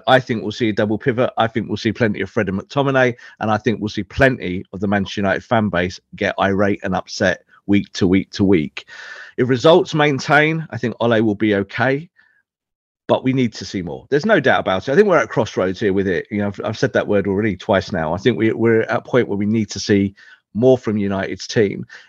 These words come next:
We cannot be a team that's just about Cristiano Ronaldo's goals and that's it, 'cause we've already seen that that doesn't particularly work.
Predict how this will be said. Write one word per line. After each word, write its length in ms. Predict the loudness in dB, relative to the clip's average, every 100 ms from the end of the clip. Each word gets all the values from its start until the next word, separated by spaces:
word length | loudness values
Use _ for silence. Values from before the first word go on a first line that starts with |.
| _ -4
We 220 | -2 0
cannot 520 | 2 2 2 0 _
be 180 | 2 2
a 40 |
team 360 | 0 0 0 0
that's 160 | -6 -2
just 340 | 0 0 -4 -6
about 360 | -2 -2 -2
Cristiano 480 | -6 -6 0 0 0
Ronaldo's 680 | 0 2 0 0 -2 -2 -4
goals 500 | 0 2 2 0 -4
and 140 | -8
that's 320 | -4 -4 -6 -2
it, 380 | 0 0 -2 -12 -14 _ _
'cause 160 | -6 -4
we've 140 | -6
already 520 | 0 4 4 4 2
seen 300 | -2 -2 -2
that 140 | -4 -4
that 240 | -4 -2
doesn't 240 | -4 -4 -10
particularly 480 | -10 -10 -2 0
work. 400 | 2 0 -2 -14